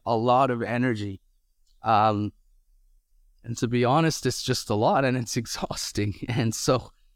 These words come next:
yesterday I, I was here at setup, and it really just felt like putting one foot in front of another was effort. Um, but I was still, you know,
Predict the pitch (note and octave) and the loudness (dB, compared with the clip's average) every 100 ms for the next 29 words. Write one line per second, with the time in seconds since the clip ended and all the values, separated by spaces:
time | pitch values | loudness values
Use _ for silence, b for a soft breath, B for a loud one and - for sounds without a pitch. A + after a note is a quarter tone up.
0 | _ _ _ _ _ C#3+ D3+ - D#3+ D3+ | _ _ _ _ _ 2 2 2 2 4
1 | D3 C3 G#2 A#2 C3 - D3+ D3+ C#3+ G#2+ | 4 2 2 0 0 0 0 2 0 -2
2 | B2 - D3+ C#3 B2 A#2 B2+ E3+ D3+ C3+ | -6 -2 0 2 0 -2 0 0 0 -4
3 | - - C#3+ A#2+ A#2 - _ _ _ _ | -4 2 2 4 2 -2 _ _ _ _
4 | D3+ C#3+ B2+ A#2+ B2+ - C3+ A2+ F#2+ - | -4 0 2 2 0 -2 -2 -2 -6 -4
5 | C#3 B2 A2 A#2 C3+ A#2+ A#2+ G#2 F#2 A2+ | -2 0 0 2 2 2 0 0 -2 -4
6 | - G#2 - - _ _ _ _ - G#2+ | -4 -8 -8 -18 _ _ _ _ -6 0
7 | G#2+ G#2+ G2 - _ _ _ _ _ _ | 0 0 -4 -8 _ _ _ _ _ _
8 | B2+ C#3+ - A#3+ A#3 - C3+ E3+ G#3 | 0 0 0 -2 -2 -2 -2 -2 -4